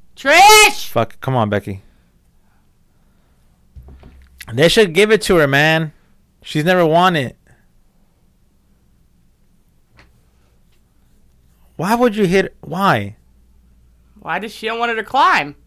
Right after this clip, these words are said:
Speaker 2: No, like, why would she, like, whatever. I don't know what I'm saying. Okay.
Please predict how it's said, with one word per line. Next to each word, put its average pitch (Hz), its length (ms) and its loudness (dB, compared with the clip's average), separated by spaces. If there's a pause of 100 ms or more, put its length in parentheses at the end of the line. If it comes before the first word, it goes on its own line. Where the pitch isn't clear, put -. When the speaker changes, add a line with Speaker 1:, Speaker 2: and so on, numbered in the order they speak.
(240)
Speaker 2:
No, 175 160 2
like, 135 180 2
why 135 160 0
would 180 160 0
she, 170 140 -4
like, 135 280 -2 (1500)
whatever. 95 500 -8 (1120)
I - 80 -6
don't 117 100 -4
know 110 60 -6
what 104 100 -6
I'm 98 80 -12
saying. 95 360 -14 (3250)
Okay. 107 480 -8